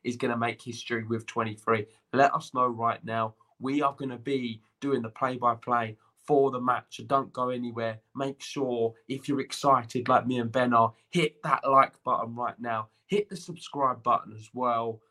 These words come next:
and we're gonna be bringing you all of the action. <sighs> Take a deep breath. Not long left, not long left to go now.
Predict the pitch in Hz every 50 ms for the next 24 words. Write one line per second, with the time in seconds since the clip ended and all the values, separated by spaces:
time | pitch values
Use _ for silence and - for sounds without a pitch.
0 | _ _ _ _ - 113 117 113 113 110 117 110 107 107 104 120 117 113 110 110
1 | 110 110 110 110 113 113 113 107 104 - - 110 110 120 120 - - - - 123
2 | 117 113 110 113 110 _ _ _ _ _ _ _ _ _ _ _ _ _ _ _
3 | _ _ _ _ _ _ - - - - - - - - - - - _ _ _
4 | _ - 117 113 110 120 113 143 139 135 - - - 180 170 151 143 143 - -
5 | - _ - - _ _ - - _ - 117 113 90 - 120 135 143 143 143 156
6 | 147 151 151 - 127 135 160 180 - - 185 190 190 190 185 185 190 185 - _
7 | - 185 180 196 190 185 180 175 143 139 135 131 127 127 131 131 -